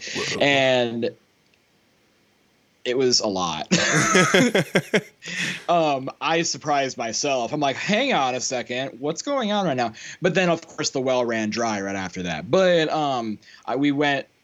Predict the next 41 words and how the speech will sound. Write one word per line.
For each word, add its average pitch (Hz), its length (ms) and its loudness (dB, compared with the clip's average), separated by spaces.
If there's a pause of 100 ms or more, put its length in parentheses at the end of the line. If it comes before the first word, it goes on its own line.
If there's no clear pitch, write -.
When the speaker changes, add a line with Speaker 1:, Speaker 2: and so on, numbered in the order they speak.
Speaker 2:
like, 127 180 -2
we 143 120 2
were, 139 140 2
we 120 60 -10
were 135 140 0
talking, 139 420 0
we 131 100 -2
just 123 140 -2
got 123 240 0
Home 156 460 0
released 110 540 2
and 117 100 2
everything. 113 480 0
We 117 60 -2
were 113 100 0
talking, 123 240 2
like, 113 240 -2
All 123 80 2
right, 120 380 2 (220)
that's, 120 280 0
that's 139 280 -2
done. 127 400 0 (1040)
Now 139 220 2
what 127 60 2
do 110 60 -2
we 95 80 -4
do? 73 160 -12 (400)
And 131 640 0
it's - 320 -10
like, 113 120 -2
"Well, 131 420 2 (720)
let's - 280 0
just - 260 0
record 147 360 2
more 151 180 0
stuff." 175 440 2
So - 300 2
we 160 320 2
are 156 340 0
working 147 600 -2
on, 123 720 0